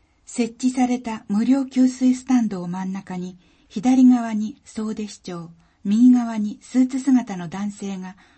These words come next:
コップを持ち水を飲んでいます。市役所ロビーで給水スタンドはだいたい市長と同じくらいの高さがあります。色は白で、上部面に水色のマークが見えます。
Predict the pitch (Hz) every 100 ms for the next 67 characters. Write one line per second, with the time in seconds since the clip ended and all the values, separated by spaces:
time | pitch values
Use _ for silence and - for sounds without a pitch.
0 | _ - 202 _ 247 247 220 220 - 185
1 | - 196 247 247 233 233 185 160 151 165
2 | - _ _ _ _ _ _ _ _ _
3 | - - 247 254 254 214 190 214 226 196
4 | 175 170 180 _ _ _ - 254 254 254
5 | 254 - 240 214 175 170 170 170 175 220
6 | 226 226 220 - - - 294 254 202 185
7 | 214 220 - 220 214 202 202 - - 220
8 | 208 196 170 156 156 156 165 - _ _
9 | _ _ _ _ _ _ 202 220 254 208
10 | 202 220 196 170 175 - _ _ 196 185
11 | 254 254 262 233 196 170 170 - - _
12 | _ _ 208 220 220 269 269 262 247 240
13 | 240 - 185 165 160 165 160 165 - -